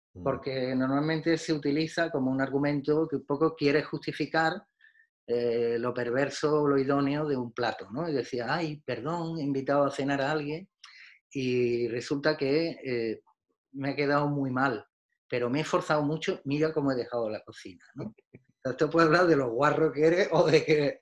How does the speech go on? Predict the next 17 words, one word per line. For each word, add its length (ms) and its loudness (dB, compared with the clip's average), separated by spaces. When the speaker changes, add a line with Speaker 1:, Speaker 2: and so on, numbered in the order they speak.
Speaker 2:
la 200 0
cocina 600 2
no 260 2
te 180 4
ha 120 4
llamado. 600 2
<laughs> 500 -10
Pero 500 6
en, 320 -10
en 160 0
esa 220 2
línea, 420 2
bueno, 240 -2
un 100 -8
poco 220 4
de 80 8
broma, 400 2